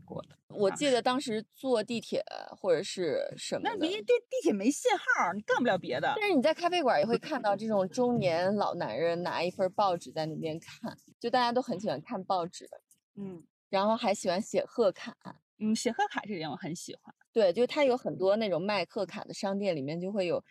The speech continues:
Speaker 2: 适合各种场合、各种你想说的话的那种贺卡，你买了以后就可以写上自己的祝福语，
Speaker 1: 对。
Speaker 2: 然后把它通过邮局寄给你，你的朋友或者家人们。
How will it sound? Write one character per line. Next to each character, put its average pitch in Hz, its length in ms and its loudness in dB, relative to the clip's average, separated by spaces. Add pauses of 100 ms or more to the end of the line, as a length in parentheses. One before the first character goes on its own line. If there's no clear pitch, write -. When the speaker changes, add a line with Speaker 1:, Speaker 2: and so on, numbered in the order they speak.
(260)
Speaker 2:
适 - 200 -2
合 277 220 2
各 302 180 0
种 190 160 2
场 - 240 -10
合、 156 440 -2 (200)
各 311 140 0
种 208 140 2
你 175 100 0
想 202 180 -2
说 208 240 -4
的 190 80 2
话 196 320 -2
的 151 120 -4
那 175 120 -4
种 147 100 -4
贺 180 200 -2
卡， - 240 -10 (460)
你 202 100 -4
买 175 160 0
了 87 60 -4
以 120 100 -6
后 185 220 0
就 180 120 -2
可 208 140 -4
以 180 100 0
写 175 220 -6
上 175 160 -6
自 196 160 -8
己 156 160 -6
的 165 140 0
祝 254 180 -4
福 180 180 -4
语， 175 200 -6 (200)
Speaker 1:
对。 190 120 -4
Speaker 2:
然 175 100 -2
后 196 100 -2
把 170 140 -2
它 175 340 -6 (460)
通 233 180 0
过 214 120 2
邮 160 240 0
局 160 200 -4
寄 170 200 -6
给 156 160 0
你， 139 260 -6 (100)
你 147 200 -6
的 131 80 -6
朋 104 300 -10
友 156 120 -4
或 160 180 -4
者 139 60 -4
家 151 280 -8
人 151 220 -6
们。 - 160 -18